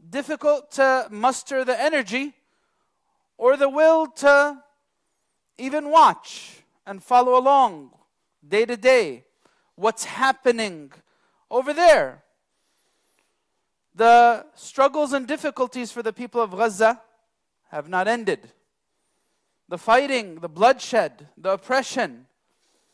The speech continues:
the martyrs, that hasn't stopped. It's been continuing for over a hundred days. Yet you find the people of Gaza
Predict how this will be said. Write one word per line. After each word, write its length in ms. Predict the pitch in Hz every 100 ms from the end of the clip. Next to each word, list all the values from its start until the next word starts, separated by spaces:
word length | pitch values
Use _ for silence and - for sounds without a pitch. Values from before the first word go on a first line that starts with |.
| _ _ _ _ _ _ _ _ _ _
the 340 | 180 202 220 220
martyrs, 840 | 240 311 311 247 123 - - _ _ _ _ _ _ _ _
that 140 | - 285
hasn't 300 | 349 339 320
stopped. 760 | - 381 359 - - - - _ _ _ _ _ _ _ _
It's 120 | 226 190
been 160 | 269
continuing 640 | 240 294 - 359 359 320 294
for 200 | 294 269
over 280 | 277 311 294
a 120 | 277
hundred 420 | 233 339 285 294
days. 600 | 294 311 269 180 151 - _ _ _ _ _ -
Yet 180 | 214 220
you 160 | 240
find 420 | 226 285 285 277
the 80 | 254
people 320 | 240 262 269
of 100 | 254
Gaza 500 | 214 240 202 220 190